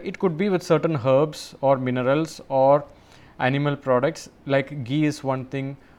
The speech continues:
or many sesame oil, olive oil. O-, olive oil is something that we also recommend if it is very difficult to get ghee in your region. So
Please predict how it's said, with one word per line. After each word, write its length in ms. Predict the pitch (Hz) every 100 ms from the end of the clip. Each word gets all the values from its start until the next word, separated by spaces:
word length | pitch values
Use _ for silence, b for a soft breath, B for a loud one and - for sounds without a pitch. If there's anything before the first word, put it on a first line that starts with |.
| b
or 220 | 117 131
many 320 | - 131 147
sesame 480 | 143 131 - 143 147
oil, 340 | 139 135 135 139
olive 360 | 123 135 143 135
oil. 260 | 135 135 135
O-, 120 | - - 143
olive 300 | 143 147 143
oil 240 | 143 147
is 100 | 143
something 520 | - - 143 131 147
that 180 | 143 131
we 280 | 135 135 135 b b b
also 300 | 143 - 156
recommend 480 | 143 147 151 165
if 180 | 151 -
it 120 | 139
is 140 | 139 127
very 260 | 143 147
difficult 480 | 139 135 135 151 143
to 60 | 139
get 240 | 135 123
ghee 200 | 120 139
in 140 | 135 131
your 200 | 135 135 113
region. 480 | 127 117 127 131 - - B B B B B
So 360 | 247 226 -